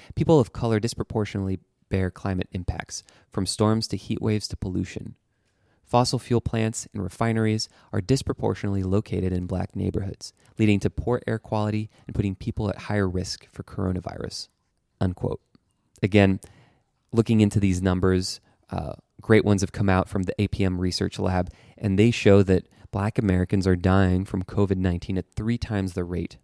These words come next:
of white people. And this is the infuriating choice that we're giving to Black Americans, to die today from police brutality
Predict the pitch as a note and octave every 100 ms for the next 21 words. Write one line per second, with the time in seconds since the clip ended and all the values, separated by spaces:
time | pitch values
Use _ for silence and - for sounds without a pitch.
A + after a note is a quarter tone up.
0 | _ F#2+ F#2 F#2 - F2 - - _ _
1 | _ _ _ _ _ _ _ _ - A#2
2 | C3+ C#3 B2 A2+ G2 - A#2 B2 A#2+ A2
3 | F#2+ F2+ - - G2 - - G2 G2 F#2+
4 | F#2 F2+ F2 G2 F2 G2 F2 - - -
5 | - - _ _ _ _ _ - A2 G2
6 | G2 G#2+ B2+ G2+ F#2+ G2+ - _ _ -
7 | F2+ G#2 G2 - F#2+ - F#2 F#2+ F#2 F#2+